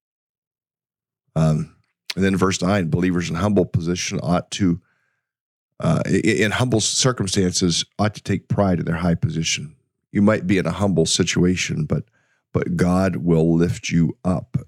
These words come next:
God will bring you encouragement. God will do something significant in your humble circumstances. So I just encourage you, uh, you know, that, that you would trust God. So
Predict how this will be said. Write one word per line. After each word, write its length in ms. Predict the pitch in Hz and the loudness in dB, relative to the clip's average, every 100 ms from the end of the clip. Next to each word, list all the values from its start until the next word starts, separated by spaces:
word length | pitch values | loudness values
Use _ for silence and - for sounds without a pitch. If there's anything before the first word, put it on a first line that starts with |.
| 85 | -4
God 460 | 85 90 92 - | 0 2 0 0
will 120 | 80 69 | 0 0
bring 340 | - 90 85 | 0 0 0
you 240 | 85 85 | 2 2
encouragement. 960 | - 80 - 95 90 87 82 85 - - | 0 -4 -4 0 2 0 -2 -8 -8 -4
God 340 | 85 92 92 | -2 0 0
will 160 | 85 82 | 0 -2
do 180 | 85 85 | 0 -2
something 500 | - 92 - 78 73 | -2 -4 -8 -8 -2
significant 880 | - 82 82 92 95 85 - 76 - _ _ - _ _ _ | -2 -2 -2 -2 -2 -8 -6 -6 -8 _ _ -20 _ _ _
in 400 | 101 98 98 90 - | 0 2 0 -2 -4
your 680 | 90 87 90 90 87 85 _ _ _ _ _ _ - | 2 4 4 4 2 -2 _ _ _ _ _ _ -2
humble 400 | 98 90 90 95 | 0 2 2 0
circumstances. 1080 | - 92 85 80 80 82 76 - - - - _ _ _ - | 0 0 0 -4 -4 -2 -2 -4 -4 -6 -8 _ _ _ -2
So 100 | 151 | 0
I 60 | 151 | 2
just 180 | 165 | 0
encourage 360 | 123 123 95 82 | 0 2 0 0
you, 120 | - - - | -8 -16 -12
uh, 40 | 90 | -8
you 280 | 69 98 98 | -6 -2 -2
know, 140 | 80 90 | -2 -2
that, 180 | 95 | -2
that 180 | 101 95 | -2 0
you 240 | 101 107 104 | 2 2 4
would 180 | 90 | 2
trust 340 | 87 101 92 - | 0 -2 -2 -2
God. 180 | 80 - | -4 -2
So 160 | 87 | -4